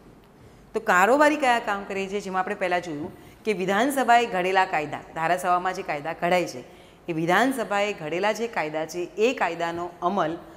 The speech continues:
કારોબારી કરે છે. જે કાયદો ઘડાય છે એનો અમલ કરવાનું કામ કારોબારી કરે છે. એ સાથે એમનું બીજું કાર્ય છે કે રાજ્યમાં કાયદાઓ અને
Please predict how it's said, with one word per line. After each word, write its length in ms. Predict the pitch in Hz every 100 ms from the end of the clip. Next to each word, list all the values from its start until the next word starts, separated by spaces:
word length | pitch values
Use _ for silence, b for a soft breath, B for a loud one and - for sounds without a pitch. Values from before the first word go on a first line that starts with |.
| B B
કારોબારી 520 | 156 151 160 165 165
કરે 380 | 170 147 143 208
છે. 220 | 220 147
જે 160 | 131 170
કાયદો 300 | 185 160 190
ઘડાય 380 | 156 165 208 208
છે 180 | 175 139 - B B 170
એનો 120 | 175
અમલ 260 | 170 180 254
કરવાનું 440 | 226 185 175 170 -
કામ 300 | 156 151 160
કારોબારી 520 | 147 147 156 156 165
કરે 280 | 156 139 147 240 - -
છે. 200 | - - - - - - B B B B B B -
એ 120 | 190 196
સાથે 280 | 208 196 208
એમનું 200 | 208 196
બીજું 260 | 196 254
કાર્ય 320 | 220 175 156 151
છે 220 | 151 156
કે 200 | - 170
રાજ્યમાં 760 | 160 160 - 220 214 214 233 233
કાયદાઓ 580 | - 160 165 180 220 240 254 -
અને 220 | 180 208